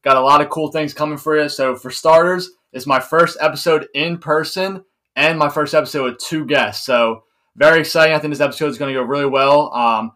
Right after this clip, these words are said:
a lot of good information coming for you guys. The guest will be my cousin, Kyle Price, along with his girlfriend, Amber Morose.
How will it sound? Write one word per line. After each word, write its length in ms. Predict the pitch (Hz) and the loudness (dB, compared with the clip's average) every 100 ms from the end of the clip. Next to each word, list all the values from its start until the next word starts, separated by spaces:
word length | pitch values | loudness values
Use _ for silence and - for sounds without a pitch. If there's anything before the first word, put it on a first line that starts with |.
| _ | _
a 20 | 127 | 2
lot 220 | 135 139 | 4 4
of 60 | |
good 100 | 143 | 2
information 460 | 139 131 135 131 123 | -4 -4 -4 -4 -6
coming 240 | 143 147 | -6 -6
for 100 | 143 156 | -4 -2
you 80 | |
guys. 460 | 147 147 151 151 - _ _ _ _ | 2 4 4 2 -6 _ _ _ _
The 160 | 123 104 | -6 -2
guest 560 | 147 160 185 - - | 2 2 0 -8 -12
will 200 | 131 131 | -10 -8
be 160 | 117 139 | -4 -2
my 160 | 127 123 | -2 0
cousin, 400 | 156 151 156 - | 2 2 0 -6
Kyle 340 | 143 139 131 | 0 2 2
Price, 460 | - 143 175 185 - | 0 0 0 -2 -6
along 300 | 123 127 131 | 0 0 0
with 100 | 131 | -4
his 140 | 120 | -6
girlfriend, 500 | 135 131 131 131 123 | 0 0 0 -6 -4
Amber 480 | 123 127 127 127 120 | -4 -2 0 0 -2
Morose. 640 | 117 120 135 185 - - | -4 -2 0 -2 -8 -16